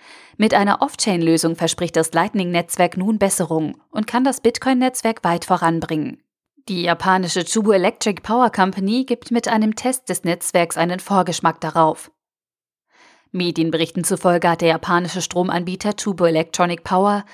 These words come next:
gemeinsam mit dem Internet of Things Startup Nayuta getestet, wie man Bitcoin-Transaktionen über das Lightning-Netzwerk laufen lassen kann.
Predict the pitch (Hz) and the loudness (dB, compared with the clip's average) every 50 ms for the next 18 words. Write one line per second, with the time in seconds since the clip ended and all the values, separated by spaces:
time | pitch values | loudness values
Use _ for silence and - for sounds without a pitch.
0 | - _ - - 208 214 220 247 262 262 262 254 247 247 247 - - 220 - - | -20 _ -4 -2 0 2 2 2 2 2 2 2 0 0 -2 -2 -2 -2 0 -2
1 | 240 - 254 220 208 202 - 202 190 - - - 220 226 226 - - - - 165 | 0 0 0 0 -2 -2 -4 -4 -6 -4 -4 -2 -2 -2 -2 -4 -4 -2 0 2
2 | 165 165 - 165 160 160 156 - 165 160 160 160 196 214 - 196 180 170 175 165 | 2 2 2 0 0 0 0 0 0 0 0 0 -2 -4 -2 -2 0 0 0 0
3 | - 196 208 202 - - 196 190 - - _ - - - _ _ - 202 233 247 | 0 0 -2 -2 0 0 0 0 0 -4 _ -20 -20 -20 _ _ 0 0 2 2
4 | 277 262 226 220 226 226 - 214 208 202 - - 185 185 - 175 170 - - - | 2 2 0 0 -2 -2 -2 -2 -2 0 0 -2 -2 -2 -2 -4 -6 -4 -2 0
5 | 185 185 185 185 180 170 180 165 170 165 160 - - 170 170 185 180 - 175 170 | 2 2 2 0 -2 -4 -2 0 0 0 0 0 2 2 2 2 0 -2 -2 0
6 | 165 160 160 160 - - 160 160 170 165 165 170 - 180 170 160 156 151 - 165 | 0 0 0 0 -2 -2 -2 0 2 2 2 2 0 0 0 0 0 0 -4 -8
7 | 160 - - 156 139 - - | -4 -2 -2 -2 -2 -4 -10